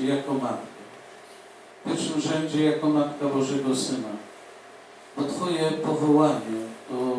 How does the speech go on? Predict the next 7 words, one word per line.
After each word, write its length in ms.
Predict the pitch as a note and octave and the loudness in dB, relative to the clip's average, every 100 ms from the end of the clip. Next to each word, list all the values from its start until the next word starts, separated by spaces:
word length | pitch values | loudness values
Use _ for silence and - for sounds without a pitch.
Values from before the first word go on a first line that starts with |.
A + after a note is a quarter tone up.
| B2+ | -4
przynieść 600 | - D#3 D#3 C#3+ C#3 - | -4 -4 2 2 2 -2
światu 400 | - B2+ B2 B2 B2 A#2+ | -2 0 0 -2 -4 -2
Jezusa. 460 | A2+ A2 G2+ G2 - - - - - - - - - - - - | -4 -4 -6 -6 -8 -12 -16 -14 -14 -16 -20 -20 -20 -20 -18 -10
I 60 | |
choć 260 | C3+ E3 E3 | -4 -2 0
dzisiaj 460 | F#3 - D3 A#2+ A2 G#2+ - - - - - - - - - - - - | -2 0 0 -2 -6 -10 -14 -20 -20 -20 -20 -20 -20 -20 -20 -20 -20 -10
jesteś 400 | B2+ C#3 - D3 | -2 -2 0 -2